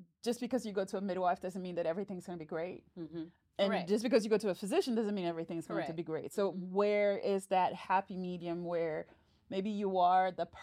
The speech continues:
Speaker 1: perfect candidate for a midwi-, for a midwife, and, but if something goes wrong, that midwife has a great relationship with a physician, and she can call the physician and say, "Hey,
Speaker 2: Right.
Speaker 1: this person really is not in the right spot. Can we transition her care?"
Speaker 2: Mm-hmm.
Speaker 1: And then she can pick up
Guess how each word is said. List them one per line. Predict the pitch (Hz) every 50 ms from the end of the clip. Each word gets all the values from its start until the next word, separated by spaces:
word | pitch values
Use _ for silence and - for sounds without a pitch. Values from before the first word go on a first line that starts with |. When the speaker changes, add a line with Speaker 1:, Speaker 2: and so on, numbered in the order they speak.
| - -
Speaker 1:
perfect | - 220 226 233 - 202 196 -
candidate | 233 214 196 185 180 185 185 -
for | - 214 202
a |
midwi-, | 180 180 180 180 175 175 175 - - - -
for | - 190 180
a | 175
midwife, | 175 180 190 190 - - - - - 175 180 - - - - - - - - _ _ _
and, | - 180 185 180 180 175
but | 165 196
if | 196 190 -
something | - 202 196 202 196 196
goes | 185 185 185 185
wrong, | 185 185 180 175 180 190
that | 175 180
midwife | 180 180 180 180 170 170 175 -
has | - 175 170 175 -
a | 180
great | 175 - 175 170 170 - -
relationship | 185 180 165 165 180 - - 175 - 185 170 -
with | 170 165
a | 170
physician, | 170 - 160 165 185 175 - - 170 165
and | 160 160
she | - 180
can | - 175 175
call | - - 175 160 156
the | 156
physician | 165 160 170 175 185 180 - 185 165
and | 160 160
say, | - 165 180
"Hey, | 196 - 277 269 247 214 185 160 - - - 190
Speaker 2:
Right. | 190 190 160 135 127 123
Speaker 1:
this | - 185 180
person | - - 180 180 185 - - 185 175 170 175 165 151 175 175
really | 180 190 185 180 175 170 170 156 - - - - - _ _ _ _ _ -
is | - 190 170
not | 185 185 175 180 185
in | 180 190
the | 185 170
right | 170 160 170 175 165 - -
spot. | - - 226 220 214 180 - - -
Can | - 214 185 175
we | 180 180 175
transition | - - - 175 170 175 175 175 175 - - 175 175
her | 170 175 170
care?" | 170 - - 196 196 185 175 170 170 165 196
Speaker 2:
Mm-hmm. | 185 175 180 170 156 143 139 139
Speaker 1:
And | 185 175 175 180
then | 170 170 175 170
she | - - 196
can | - 180 180
pick | - - 208 - 180
up | 165